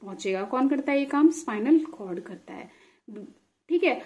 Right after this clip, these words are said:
और reflex activity जो होती है stimuli वाली, है ना, Stimuli फिर एक reflex action हुआ, वो सब भी कौन control करता है, Spinal cord control करता है। तो ये basically इधर तो ये anatomy हो गई। अब हमें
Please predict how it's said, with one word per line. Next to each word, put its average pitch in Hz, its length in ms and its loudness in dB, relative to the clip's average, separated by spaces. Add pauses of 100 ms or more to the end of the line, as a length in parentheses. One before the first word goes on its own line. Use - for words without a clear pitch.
(120)
और 262 300 4
reflex 302 500 6
activity 294 520 4
जो 294 100 8
होती 277 240 2
है 277 160 6
stimuli 262 640 4
वाली, 262 460 2 (180)
है 262 80 -2
ना, 302 180 4
Stimuli 254 480 4
फिर 269 180 0
एक 262 120 0
reflex 240 460 -2
action 254 360 -4
हुआ, 240 300 2 (340)
वो 320 80 6
सब 302 220 4
भी 339 100 12
कौन 294 240 10
control 294 380 8
करता 285 240 2
है, 311 80 6
Spinal 262 420 0
cord 214 300 -2
control 202 380 -4
करता 220 280 -8
है। 220 60 -6
तो 254 100 -4
ये 277 140 2
basically 269 400 0
इधर 262 240 0
तो 277 100 -2
ये 269 100 4
anatomy 247 400 -2
हो 254 120 0
गई। 254 180 2
अब 277 200 -2
हमें 277 240 8